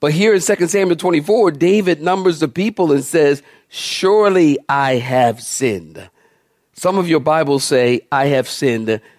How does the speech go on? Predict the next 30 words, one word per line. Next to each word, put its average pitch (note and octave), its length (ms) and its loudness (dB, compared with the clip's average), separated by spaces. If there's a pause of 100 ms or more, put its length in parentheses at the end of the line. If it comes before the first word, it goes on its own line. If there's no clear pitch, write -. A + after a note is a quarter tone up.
(300)
greatly." A#2 800 -6
I A#2+ 120 -4
have B2 120 -2
sinned A#2 380 -2 (180)
greatly. A#2+ 760 -6 (220)
Certainly D3 560 0
the A#2+ 140 -4
sin - 240 -2
with A#2+ 140 -4
Bathsheba C#3 500 -2
was G#2+ 220 -4
no A#2 160 -2
small G#2+ 280 -4
thing. G2+ 440 -6 (400)
He D#3 100 -6
lost C3+ 300 0
his A#2 100 -10
family, B2+ 400 -2
he D#3+ 60 -2
lost A2+ 280 0
his A#2 220 -10 (560)
friends, B2+ 580 -4
he A#2+ 160 -4
lost, A2+ 480 0 (480)
there A2+ 100 0
was A#2+ 100 -4
great C#3+ 220 -4
consequences, B2+ 840 -4
but A#2 180 -4
here C#3+ 480 0